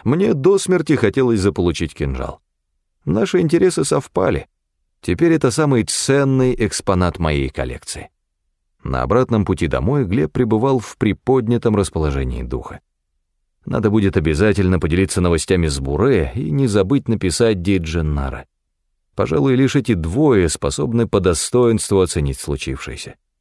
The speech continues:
Невероятно, но ему только что удалось стать свидетелем и очевидцем события, определившего историю Балкан и всей христианской Европы.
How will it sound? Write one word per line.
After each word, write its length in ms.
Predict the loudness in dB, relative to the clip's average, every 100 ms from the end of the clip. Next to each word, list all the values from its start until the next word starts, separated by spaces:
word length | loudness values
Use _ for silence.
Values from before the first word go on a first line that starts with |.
| _ _ _ _ -4
Невероятно, 800 | -2 0 -2 0 -2 -2 -4
но 140 | -4 -2
ему 200 | -2 -2 -2
только 320 | -4 -2 -4
что 180 | 0 2
удалось 320 | 2 2 0
стать 240 | 0 -2 -2
свидетелем 800 | -4 -4 -2 -2 0 0 0 0
и 60 |
очевидцем 720 | 0 -2 -2 0 0 -2 -4
события, 760 | -4 -4 -4 -4 -6 -6 -8 -10 _ _ _ -8
определившего 800 | -4 -2 0 2 2 2 2 2
историю 380 | 2 2 2
Балкан 600 | 2 0 -2 -2 0 0
и 80 | 0
всей 400 | -2 -2 0 0
христианской 640 | 0 -2 0 -2 -2 -4 -4
Европы. 560 | -2 -4 -4 -6 -12